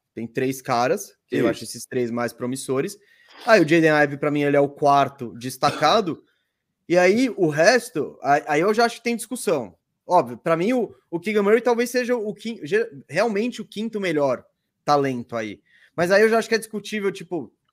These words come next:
Speaker 1: talvez o Shaedon Sharpe tenha um teto mais alto. Talvez o, eu acho que é o único que discutiria depois. Talvez, vai,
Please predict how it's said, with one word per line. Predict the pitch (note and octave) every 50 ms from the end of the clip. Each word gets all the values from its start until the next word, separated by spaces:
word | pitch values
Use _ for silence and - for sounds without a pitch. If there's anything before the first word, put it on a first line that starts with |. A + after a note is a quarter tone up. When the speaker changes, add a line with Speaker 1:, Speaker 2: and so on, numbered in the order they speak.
| _ _ _ _ _ _ _ _ _ _ _ _ _
Speaker 1:
talvez | D#3+ D#3+ D#3 D#3+
o | D#3 D3
Shaedon | - E3+ D#3+ D#3+ D3+
Sharpe | - - D#3 D3+ D3 -
tenha | D#3+ D3+
um | D3
teto | D3 D#3 D3 C#3+ D3
mais | D3+ D#3 D#3+ D3+ D3
alto. | D#3+ D#3 D3+ C#3 B2+ - _ G#2 F#2+ F2 _ _ _ _ _ _
Talvez | A2+ A#2+ A#2+ A#2 C3+ C#3+ D3 C#3+ C#3
o, | D3 D3 C#3 C3 A#2+ D#2+ F2+ A#2 - - _
eu | - F3 F#3+ G#3
acho | G#3+ - -
que | A#3
é | - A3
o | G#3+
único | A3+ A#3 A3+ A3+
que | A#3
discutiria | G#3 - - A3 G#3+ - G#3+ F#3 D3+ C#3+
depois. | B2 A#2+ A2+ - - A2 G#2+
Talvez, | - A#2+ C3 C#3+ C3+
vai, | C#3 D3+ C#3+ -